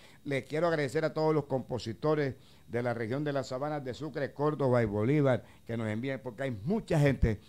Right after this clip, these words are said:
estamos descubriendo mucha gente que ejecuta bien la caja, la guacharaca, el acordeón, que, eh, componen bien, que hacen buenos arreglos, y eso hay que darlo a conocer.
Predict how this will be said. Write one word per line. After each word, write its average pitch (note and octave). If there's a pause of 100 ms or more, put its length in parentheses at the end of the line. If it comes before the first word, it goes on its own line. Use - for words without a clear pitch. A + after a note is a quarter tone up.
(100)
estamos D3+
descubriendo B2+
mucha D#3
gente A#2 (320)
que A#2+ (180)
ejecuta C3
bien F3
la D3+
caja, E3+
la D#3+
guacharaca, C#3+
el D3+
acordeón, C3+ (380)
que, C3
eh, B2+
componen C#3
bien, D#3+ (240)
que C#3+
hacen D3+
buenos E3
arreglos, C#3+
y G2+
eso A#2
hay B2+
que C3
darlo A#2+
a -
conocer. A2